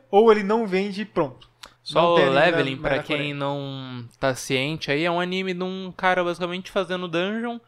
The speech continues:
Speaker 2: e ficando forte. Só que ele fica escrotamente forte e ele vai lidando com as coisas da vida aí. É um mangá.
Speaker 1: É quase Isekai, só que no mundo real.
Speaker 2: É, quase
Speaker 1: Ou
Speaker 2: Isekai,
Speaker 1: não.
Speaker 2: só que no
Speaker 1: Eu
Speaker 2: mundo
Speaker 1: não sei
Speaker 2: dele,
Speaker 1: como é.
Speaker 2: assim por dizer.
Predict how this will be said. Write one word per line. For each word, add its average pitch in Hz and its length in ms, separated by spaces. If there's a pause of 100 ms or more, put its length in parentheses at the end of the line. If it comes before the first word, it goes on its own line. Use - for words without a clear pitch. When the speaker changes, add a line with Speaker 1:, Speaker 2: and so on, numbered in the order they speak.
Speaker 2:
e 208 80
ficando 220 260
forte. 185 360
Só 156 80
que 160 80
ele 160 80
fica 156 320
escrotamente 190 920
forte - 600 (100)
e 214 180
ele 226 220
vai 240 440
lidando 214 440
com 143 240 (120)
as - 340
coisas 135 340
da 127 160
vida 123 280
aí. 127 220
É 233 140
um 311 440
mangá. 269 640
Speaker 1:
É 151 40
quase 185 300
Isekai, 170 480
só 170 140
que 170 120
no 160 120
mundo 160 180
real. 147 240 (100)
Speaker 2:
É, 175 260
quase 180 220
Speaker 1:
Ou 160 60
Speaker 2:
Isekai, 156 200
Speaker 1:
não. 165 80
Speaker 2:
só 180 120
que 180 100
no 175 60
Speaker 1:
Eu 170 60
Speaker 2:
mundo 170 240
Speaker 1:
não 160 60
sei 143 100
Speaker 2:
dele, 139 60
Speaker 1:
como 131 100
é. - 20
Speaker 2:
assim 127 160
por 127 140
dizer. 120 180